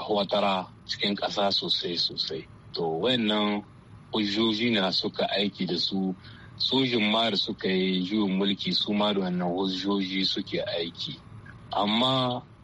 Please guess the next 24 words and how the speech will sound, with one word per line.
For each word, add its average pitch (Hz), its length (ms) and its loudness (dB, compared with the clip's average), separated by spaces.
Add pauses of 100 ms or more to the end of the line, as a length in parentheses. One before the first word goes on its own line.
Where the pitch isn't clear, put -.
(160)
sun 143 380 2
manta 110 480 2
da 82 580 0 (720)
zancen 131 580 2
tsaro 196 600 2
na - 120 2
taɓarɓarewa, 90 1080 0
tsaro 92 320 0
ya 98 400 2 (100)
taɓarɓare. 90 800 -2 (540)
In 110 100 0
suka 139 260 0
diba 104 360 2
makwabciyarmu 101 760 0
Najeriya, 90 680 0
ai 135 80 2
sun 135 220 2
himu 131 280 2
ma 90 180 0
tashi 95 340 0
hankali 87 320 -8
na 85 80 -8
taɓarɓare 90 640 -2
tsaro. - 400 -6